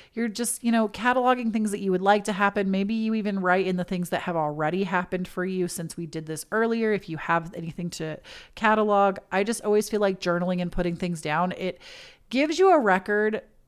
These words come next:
for reference for when you're like, like, I can't even tell you, y'all, cozy babes, how many times I have, I can't even tell you how many times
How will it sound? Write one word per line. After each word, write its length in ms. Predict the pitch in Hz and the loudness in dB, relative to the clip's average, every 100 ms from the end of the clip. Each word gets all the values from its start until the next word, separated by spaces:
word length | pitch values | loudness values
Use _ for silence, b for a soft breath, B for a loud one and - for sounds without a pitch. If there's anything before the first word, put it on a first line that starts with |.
| - | -20
for 340 | - 208 202 | -2 4 4
reference 720 | 175 170 170 214 220 226 226 | 4 2 2 0 0 0 -2
for 180 | - 202 | -4 0
when 160 | 196 202 | 2 2
you're 160 | 208 | 0
like, 340 | 196 190 190 - B B B B _ _ | 2 4 2 -2 B B B B _ _
like, 180 | 208 202 - | 0 0 2
I 100 | 262 | 0
can't 240 | 277 349 | 2 0
even 220 | 359 302 | 2 -2
tell 260 | 233 208 196 | 0 0 0
you, 400 | 202 208 226 233 | 0 -2 -2 -2
y'all, 460 | 226 220 220 226 226 | 2 4 4 2 -2
cozy 340 | - 220 220 | -2 0 2
babes, 320 | 214 208 208 - | 2 0 -2 -8
how 280 | - 233 226 | 0 4 4
many 220 | 262 262 | 4 2
times 720 | - - 180 180 202 220 - B B B B - | -2 -4 -2 -2 -2 -4 -6 B B B B 2
I 260 | 202 220 240 | 4 4 2
have, 520 | - 185 170 170 170 175 185 _ _ _ _ _ _ - 196 | 0 2 2 0 -2 -6 -8 _ _ _ _ _ _ -12 -4
I 80 | |
can't 200 | 196 240 | 2 2
even 120 | 294 320 | 2 0
tell 200 | 240 240 | 0 0
you 160 | 240 | 0
how 260 | 214 196 196 | -2 0 2
many 220 | 226 226 | 2 0
times 500 | 180 165 - - | -2 -4 -6 -10